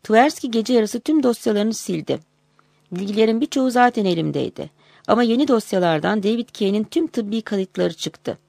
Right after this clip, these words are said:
Onun beta deneyi olduğunu anladık. Bu bilgileri daha kimseye göstermedim. O yüzden senin nereden bildiğini merak ettim."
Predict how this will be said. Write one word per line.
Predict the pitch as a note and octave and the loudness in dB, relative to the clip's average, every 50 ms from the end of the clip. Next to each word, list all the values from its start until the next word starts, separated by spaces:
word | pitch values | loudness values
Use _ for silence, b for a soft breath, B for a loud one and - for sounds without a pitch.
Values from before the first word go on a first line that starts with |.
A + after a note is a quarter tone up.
| _ _ b b b b b b | _ _ b b b b b b
Onun | - G3+ B3 C4+ C4 | 0 2 2 2 2
beta | C4+ C#4+ - C#4 A3+ | 0 0 0 0 2
deneyi | G#3 G3+ G3 G3 F#3+ F#3+ | 2 2 2 2 2 2
olduğunu | F#3 F3 E3+ E3 E3+ E3 D#3+ | 2 0 0 -2 -2 0 0
anladık. | D3 C#3+ C#3+ C#3 B2+ B2 - - - - - _ _ _ _ _ _ _ _ _ _ _ _ _ _ _ _ _ _ _ _ b b b b b b b b b b b b b - | 0 0 0 -2 -4 -4 -6 -12 -14 -16 -20 _ _ _ _ _ _ _ _ _ _ _ _ _ _ _ _ _ _ _ _ b b b b b b b b b b b b b -2
Bu | D#4 D4+ | 0 2
bilgileri | D#4+ D4 C#4+ C4+ C4+ C#4 C#4+ C#4 | 2 0 0 0 0 0 2 2
daha | B3+ B3+ C4+ C4+ | 2 0 0 -2
kimseye | C4 C#4+ C#4 C4 - B3+ B3 | -4 -6 -6 -4 0 0 0
göstermedim. | A#3+ G#3+ G#3+ G#3 - - A3+ G#3+ G3+ F3+ D#3+ D3+ D3 - | 2 2 0 -2 0 0 0 0 2 0 0 -2 -2 -2
O | - A3 | 0 0
yüzden | C4 B3+ A3+ B3+ B3 B3 | 0 0 2 2 2 2
senin | A#3 - A#3 A3+ A#3+ A#3+ A3+ | 2 0 -2 0 0 2 2
nereden | A#3 B3 B3+ A#3+ A#3+ G#3+ G3+ F#3 | 2 2 2 2 0 0 0 -2
bildiğini | G3 F#3+ F3 G3 B3 C4 | -6 -6 -4 -2 0 2
merak | A#3+ A3 A3 A3 G#3 G3 - - | 4 4 4 4 2 0 -2 -6
ettim." | D3+ - _ - - - | -8 -8 _ -12 -14 -14